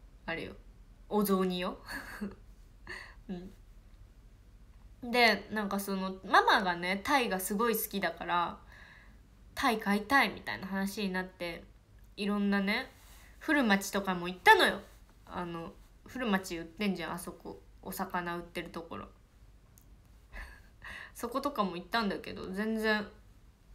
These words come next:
あの、タイの塩焼き、売ってなくて、「こんなちっちゃいタイで、え、五千円も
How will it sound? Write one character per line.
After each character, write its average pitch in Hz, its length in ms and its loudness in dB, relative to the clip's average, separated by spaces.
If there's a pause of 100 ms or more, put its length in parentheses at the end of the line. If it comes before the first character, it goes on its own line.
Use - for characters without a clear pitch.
(500)
あ 180 160 -4
の、 165 260 -10 (1400)
タ 233 60 4
イ 208 80 2
の 180 80 -2 (120)
塩 190 120 0
焼 175 200 -2
き、 - 300 -8 (1040)
売 202 60 -8
っ - 20 -8
て 220 220 -6
な 233 140 2
く - 120 -12
て、 180 280 -2 (120)
「こ 320 100 -4
ん 349 140 0
な 370 100 8
ち 370 180 4
っ - 20 4 (160)
ち 392 100 4
ゃ 403 100 10
い 208 360 2
タ 247 180 6
イ 214 80 4
で、 185 420 2 (460)
え、 208 80 0
五 220 180 2
千 370 200 8
円 381 80 12
も 415 60 4